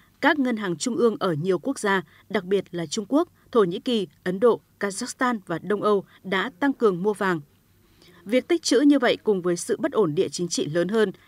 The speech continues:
đã góp phần đẩy giá vàng lên mức cao kỷ lục. Theo các nhà quan sát, những cái giá ẩn của cuộc xung đột Ukraine cũng mở rộng sang lĩnh vực địa chính trị, đặc biệt là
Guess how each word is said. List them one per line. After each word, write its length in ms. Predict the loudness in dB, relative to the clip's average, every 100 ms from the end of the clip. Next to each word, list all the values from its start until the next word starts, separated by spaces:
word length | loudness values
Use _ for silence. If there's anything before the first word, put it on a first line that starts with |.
| _
đã 340 | -2 -2 -2
góp 200 | -2 -2
phần 180 | 0 -2
đẩy 200 | 0 -2
giá 220 | 0 -4 -2
vàng 260 | -2 -2 -4
lên 280 | -4 -2 -4
mức 220 | -6 -2
cao 220 | -2 -2
kỷ 120 | -4
lục. 160 | 0 -2 -2 _ _ _ _ _ _ _ _ -20 _
Theo 140 | 0 2
các 120 | 4
nhà 140 | 2
quan 180 | 0 -4
sát, 260 | 0 -2 -2 -10 -4
những 260 | 0 2 2
cái 140 | 0
giá 160 | 2 0
ẩn 300 | 2 0 -2 -6
của 180 | 0 0 0
cuộc 140 | -6
xung 140 | -4 -2
đột 240 | -2 0
Ukraine 480 | -4 -2 -4 -2 -2 -4 -18 2
cũng 320 | 2 4 4
mở 160 | 4 2
rộng 240 | 0 -2
sang 320 | -2 -4 -4
lĩnh 100 | -6 -4
vực 100 | -6 -2
địa 160 | -2
chính 180 | -2 -6
trị, 220 | -2 -4 -4 -16 -18 -4
đặc 140 | -2
biệt 220 | 2 0 0
là 220 | -4